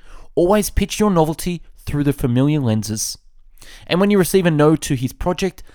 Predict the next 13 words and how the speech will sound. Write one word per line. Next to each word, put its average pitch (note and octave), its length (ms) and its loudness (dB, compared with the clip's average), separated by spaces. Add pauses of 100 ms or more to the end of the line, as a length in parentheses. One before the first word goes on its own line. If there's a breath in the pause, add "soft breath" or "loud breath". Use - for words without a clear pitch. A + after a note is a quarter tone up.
(100)
Samit F3+ 360 -2
understood D#3+ 540 -2
another C3 320 -2
huge C3+ 280 -4
lesson. A2 400 -4 (600 soft breath)
You B2+ 140 0
can C#3 200 0
do E3 260 2
whatever D#3 400 -2
you G3 120 -2
want F3 160 0
in G3 120 -2
life G#2 320 -2